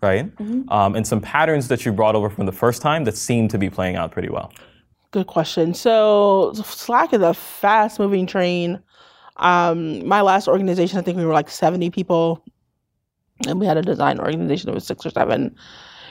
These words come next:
Speaker 2: In here, um, the team right now is, uh, there are four of us,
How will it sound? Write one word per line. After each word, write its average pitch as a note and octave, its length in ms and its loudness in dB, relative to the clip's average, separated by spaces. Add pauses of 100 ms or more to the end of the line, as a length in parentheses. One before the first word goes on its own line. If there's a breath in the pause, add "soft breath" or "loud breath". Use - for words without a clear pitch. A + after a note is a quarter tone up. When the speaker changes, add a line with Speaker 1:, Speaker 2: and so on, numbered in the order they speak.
Speaker 2:
In F3+ 120 -4
here, F3+ 500 0
um, C#3+ 600 -2
the F3 100 -6
team B3 240 0
right A#3 120 0
now F#3+ 220 -2
is, F#3 180 -8 (300)
uh, - 400 -2
there F#3+ 240 -2
are F#3 80 -2
four A3+ 460 -4
of B3 100 -2
us, B3+ 440 -4